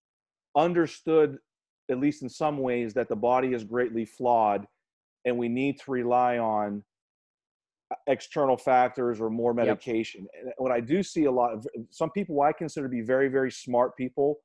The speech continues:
Speaker 1: people that I follow on social media, it's like they do everything in their power to disregard anything that has to do with lifestyle, right?
Speaker 2: Right. Yep.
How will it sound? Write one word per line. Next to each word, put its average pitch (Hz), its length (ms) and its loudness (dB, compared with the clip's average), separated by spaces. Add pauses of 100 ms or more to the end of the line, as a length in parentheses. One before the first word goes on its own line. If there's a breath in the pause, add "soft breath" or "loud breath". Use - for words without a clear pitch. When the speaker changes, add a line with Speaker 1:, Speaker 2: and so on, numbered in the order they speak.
(840)
Speaker 1:
people 139 200 2
that 131 80 4
I 127 100 6
follow 135 300 4
on 123 100 -2
social 127 320 -2
media, 123 500 0 (720)
it's 127 200 -4
like 127 180 0
they 151 160 4
do 135 180 0 (100)
everything 165 580 -2
in 151 120 -4
their 139 140 0
power 123 580 0
to 127 80 -8
disregard 120 800 0 (1120)
anything 180 480 2
that 143 120 2
has 139 200 2
to 131 80 -8
do 131 140 0
with 127 140 -2
lifestyle, 113 640 -2 (280)
right? 113 260 2 (300)
Speaker 2:
Right. 104 120 -12 (300)
Yep. 120 220 -2